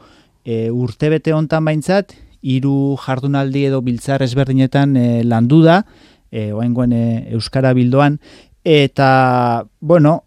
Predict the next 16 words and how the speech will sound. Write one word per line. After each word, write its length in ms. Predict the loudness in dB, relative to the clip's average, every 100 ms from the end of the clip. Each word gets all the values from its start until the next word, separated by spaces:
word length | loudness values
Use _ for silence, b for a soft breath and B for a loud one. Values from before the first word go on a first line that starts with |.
| -2
eh, 200 | 0 2
le-, 440 | 2 2 2 2
modu 300 | 2 4 6
batea 400 | 4 2 0 0
edo 420 | 0 -2 0 0 0
bestea, 540 | -4 -2 0 2 2
buru 220 | 2 0
jabetza 340 | 0 -2 -2 -2
teknologikoari 840 | 0 0 0 0 -2 -2 0 2 2
buruz, 460 | 0 -2 -6 -14 -8
eh, 520 | -4 -2 -2 -2 -4
hitz 160 | -4 -4
egiterakoan, 680 | -4 -2 -2 0 2 0 -2 b b b
beti 320 | 0 2 2
agertzen 400 | 2 0 -2 -4 -2
da 460 | -2 -4 -6 -8